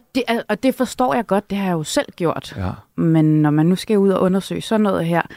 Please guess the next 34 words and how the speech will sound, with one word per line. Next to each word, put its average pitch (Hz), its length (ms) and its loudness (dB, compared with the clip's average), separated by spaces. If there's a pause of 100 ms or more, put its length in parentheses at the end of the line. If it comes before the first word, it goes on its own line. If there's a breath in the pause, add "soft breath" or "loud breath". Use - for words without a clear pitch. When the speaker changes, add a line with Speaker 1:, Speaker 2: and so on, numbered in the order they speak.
(520 loud breath)
Speaker 1:
og 160 180 -2
roden 185 340 4
til 170 200 -2
problemet 165 720 0
med 151 360 2
den 143 280 -4
her 160 260 0
perfekthedskultur 160 920 -2
og 147 120 -2
de 156 120 2
høje, 151 540 0
øh, 151 220 -2
idealer 160 500 -2
for, 151 260 -4
hvordan 147 360 0
unge 160 160 2
mennesker 151 300 0
tror, - 420 -4 (100)
de 175 60 -2
skal - 180 -2
se 160 160 -2
ud 160 260 0
eller 147 160 -4
være 135 440 0 (160)
Speaker 2:
Mm. 113 240 -2 (160 loud breath)
Speaker 1:
og 165 140 0
agere, 202 460 0 (800 loud breath)
så - 260 -2
synes - 240 -4
jeg 143 80 -8
bare, - 200 -12
at 139 60 -4
jeg 143 100 2
måtte 143 180 2